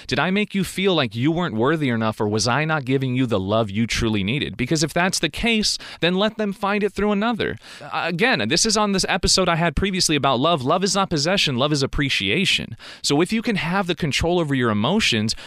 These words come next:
your mental state will be clarified. You will have so much freedom to actually think properly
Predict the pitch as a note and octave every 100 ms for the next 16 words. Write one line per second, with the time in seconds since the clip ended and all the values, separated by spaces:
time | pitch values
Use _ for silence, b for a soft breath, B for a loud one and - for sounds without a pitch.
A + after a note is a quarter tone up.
0 | - C#3 D#3 D#3 G3+ F#3+ E3 - D#3 C3
1 | C3+ C3+ A#2+ - E3 F3+ F3 - C#2+ C2
2 | G2 C#3+ D#3 - F#3 F3+ - - E3+ F#3+
3 | F#3+ - D#3 G3+ F3 D#3 C#3 - D3+ D#3+
4 | D3+ D#3 - E3 - - E3+ G3 D3 B2
5 | B2